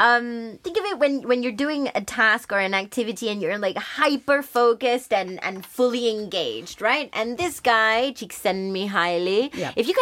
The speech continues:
Speaker 1: guys look him up, like, it's impossible. It has, like, all the letters of the alph-, alphabet. It j-, <laughs> but he describes the characteristics of flow as, all right, complete concentration on
Speaker 2: On
Speaker 1: a task.
Speaker 2: Yeah,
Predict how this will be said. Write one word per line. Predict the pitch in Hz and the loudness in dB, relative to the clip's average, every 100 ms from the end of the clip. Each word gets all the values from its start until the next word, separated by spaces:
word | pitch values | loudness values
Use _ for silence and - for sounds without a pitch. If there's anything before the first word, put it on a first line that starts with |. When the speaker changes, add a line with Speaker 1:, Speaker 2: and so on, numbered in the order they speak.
| 440 | 2
Speaker 1:
guys | 208 - | 0 -6
look | 208 190 226 | -4 2 2
him | 285 202 | 2 2
up, | 175 220 214 | 4 2 0
like, | 185 | -2
it's | 180 190 | -2 -2
impossible. | 196 175 190 196 165 156 | -2 2 2 2 0 0
It | |
has, | 185 175 175 | 2 0 2
like, | 175 147 - | -2 -2 0
all | 190 | 2
the | 190 | 2
letters | 175 170 170 | 0 -2 -4
of | 180 | -6
the | 156 151 | 0 2
alph-, | 147 151 | 2 2
alphabet. | - 165 - 143 117 - | 0 0 -2 -2 -2 -2
It | 165 | -6
j-, | - 147 - - | -8 -10 -10 -4
<laughs> | 240 - - - - - - | -4 -4 -10 -10 -12 -6 2
but | 226 214 208 - - - - | 2 4 -2 -6 -14 -18 -2
he | 302 | 2
describes | 370 392 - 320 285 | 2 0 0 0 0
the | 285 | -4
characteristics | 302 285 247 277 277 269 269 | 0 0 2 0 0 -2 2
of | 247 214 | 0 0
flow | - 233 214 208 208 208 - | -2 2 4 4 4 0 2
as, | 185 156 95 147 - - | 4 4 0 -6 -10 -4
all | |
right, | 156 - | -4 -4
complete | - 220 208 - 254 339 427 - - | -4 -4 -4 -6 2 2 2 -4 -16
concentration | - 240 220 214 208 - 180 - - 160 180 302 _ _ _ - | -4 -4 -2 -6 -8 -2 0 0 -2 -4 -4 -10 _ _ _ -2
on | 180 | 2
Speaker 2:
On | 196 | 2
Speaker 1:
a | |
task. | 170 131 123 107 - - | -2 -6 -6 -6 -10 -8
Speaker 2:
Yeah, | 170 | -6